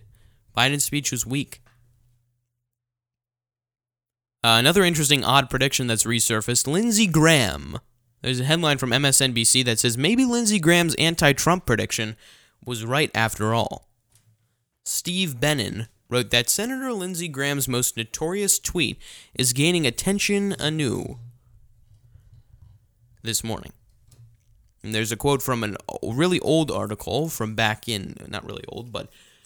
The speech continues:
an article, an article way back in the day, a tweet way back in the day, May third, twenty sixteen.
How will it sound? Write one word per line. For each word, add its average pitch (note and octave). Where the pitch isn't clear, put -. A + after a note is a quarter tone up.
an G2+
article, C#3
an C#3
article C#3+
way E3
back E3
in D3
the B2
day, G#2
a A#2
tweet F#3
way A2
back G2+
in G2+
the F#2+
day, G2
May D#3
third, E3+
twenty D3
sixteen. -